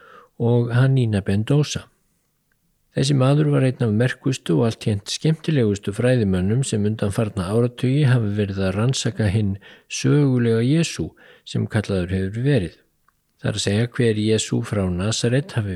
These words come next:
verið í sögulegu samhengi en ekki guðfræðilegu, hvað fyrir honum kunni að hafa vakað og hvað hafi í rauninni gerst á ævi hans.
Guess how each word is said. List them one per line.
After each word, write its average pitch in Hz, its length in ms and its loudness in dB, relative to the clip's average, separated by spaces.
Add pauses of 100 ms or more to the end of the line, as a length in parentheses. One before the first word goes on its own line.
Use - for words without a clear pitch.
verið 113 400 -2
í 101 80 -6
sögulegu 117 720 0
samhengi 107 640 -2
en 107 160 -4
ekki 92 320 -10
guðfræðilegu, 110 720 -2 (640)
hvað 107 240 0
fyrir 123 400 0
honum 139 320 2
kunni 123 320 2
að 101 160 0
hafa 90 200 -2 (120)
vakað - 480 -2 (240)
og 135 160 -10
hvað 139 320 0
hafi 123 240 2
í 113 80 0
rauninni 117 480 0
gerst - 640 -4 (180)
á 110 80 -2
ævi 107 480 -2
hans. - 240 -12